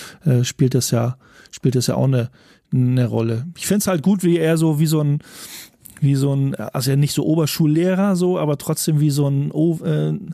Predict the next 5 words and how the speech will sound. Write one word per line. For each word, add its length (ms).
Overseer 1000
irgendwie 280
sagt 260
so, 120
ich 320